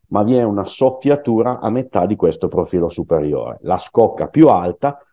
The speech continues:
quindi si cerca di generare ancora più flusso e anche in questo caso buona parte dello stesso viene portato a raffreddare il, la parte puramente termica. Ricordiamoci, la Vanval è solamente,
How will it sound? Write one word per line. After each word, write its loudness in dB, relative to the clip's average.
quindi 2
si -8
cerca 0
di -2
generare 0
ancora 2
più -6
flusso -2
e 6
anche 2
in 2
questo 2
caso 2
buona 0
parte 0
dello 0
stesso -4
viene 0
portato 0
a 4
raffreddare -2
il, -4
la -4
parte 0
puramente 2
termica. -2
Ricordiamoci, -4
la -4
Vanval 0
è -4
solamente, -4